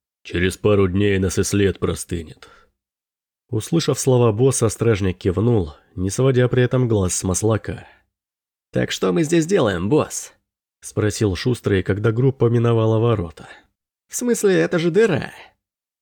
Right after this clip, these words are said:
С таким определением Бэтрим не мог не согласиться. Половина приземистых деревянных лачуг готова была развалиться. Улицы наводняли сомнительные личности,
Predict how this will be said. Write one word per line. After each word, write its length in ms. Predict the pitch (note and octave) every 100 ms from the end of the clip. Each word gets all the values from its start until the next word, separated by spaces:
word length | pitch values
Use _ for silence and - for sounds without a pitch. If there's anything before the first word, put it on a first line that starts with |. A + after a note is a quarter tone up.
| _ _ -
С 140 | -
таким 320 | A2 - D#3+
определением 800 | C#3 C3 B2 C3+ D3+ C3+ B2 A2
Бэтрим 400 | A2 G#2 C3 C3
не 100 | A#2
мог 240 | A#2 G#2 -
не 100 | F#2
согласиться. 800 | G#2 G2+ G#2 - F2+ - - - - _ _ _ _ -
Половина 500 | G#2 G#2+ C3 A#2+ G2+
приземистых 680 | G#2+ G#2+ C3 A#2 - G#2 G2+
деревянных 580 | G#2 A2+ A#2+ A2 G2+
лачуг 440 | A2 G#2+ - B2 G#2+
готова 380 | B2 C#3+ B2 A2+
была 240 | A#2 A#2
развалиться. 720 | A2 A2+ A#2+ B2 - - - - _ _ _ _
Улицы 400 | D3 D#3+ C#3+ -
наводняли 520 | C3 B2 A#2+ B2+ C3+ A#2
сомнительные 720 | - A2 B2+ A#2 A2+ A2 A2
личности, 640 | B2+ - F2+ - - -